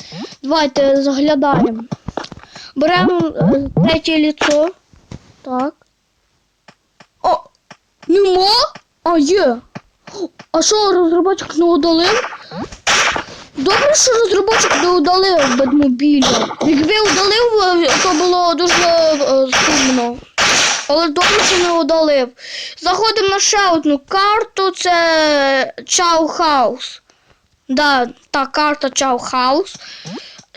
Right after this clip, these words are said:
Подивимося, чи робот є. Як його там нема,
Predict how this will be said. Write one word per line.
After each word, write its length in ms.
Подивимося, 480
чи 180
робот 540
є. 360
Як 220
його 220
там 240
нема, 440